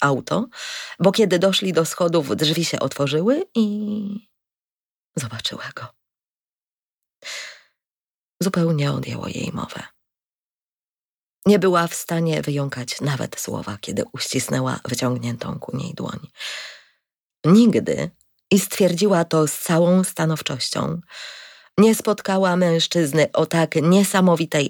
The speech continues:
aurze i który zrobiłby na niej tak silne wrażenie. Chociaż zdążył zaledwie powiedzieć:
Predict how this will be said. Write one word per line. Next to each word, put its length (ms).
aurze 760
i 100
który 300
zrobiłby 480
na 160
niej 360
tak 280
silne 420
wrażenie. 500
Chociaż 320
zdążył 520
zaledwie 420
powiedzieć: 580